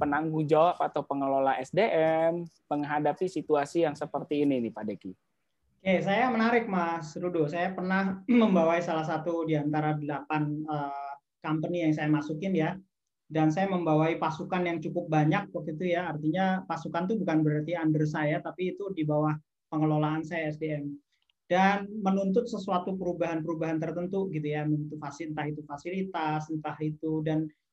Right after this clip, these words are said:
Speaker 2: menurut saya sih make sense, gitu, ya. Menurut saya make sense. Tapi kemudian manajemen memandang itu bukan sesuatu yang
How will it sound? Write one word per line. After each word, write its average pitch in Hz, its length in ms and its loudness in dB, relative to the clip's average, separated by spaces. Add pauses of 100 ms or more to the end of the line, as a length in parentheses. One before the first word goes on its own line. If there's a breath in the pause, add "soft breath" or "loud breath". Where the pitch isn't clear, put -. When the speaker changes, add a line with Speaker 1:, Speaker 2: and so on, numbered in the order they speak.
(100)
Speaker 2:
menurut 220 320 2
saya 311 240 0
sih 330 80 -2
make 262 160 2
sense, 170 320 -2
gitu, 151 240 -2
ya. 147 160 -4
Menurut 156 240 -2
saya 170 160 -2
make 151 160 -2
sense. 143 240 -4
Tapi 208 320 0
kemudian 185 480 -2
manajemen 170 480 -2
memandang 160 400 0
itu 156 240 0
bukan 156 320 0
sesuatu 156 400 -6
yang 156 320 0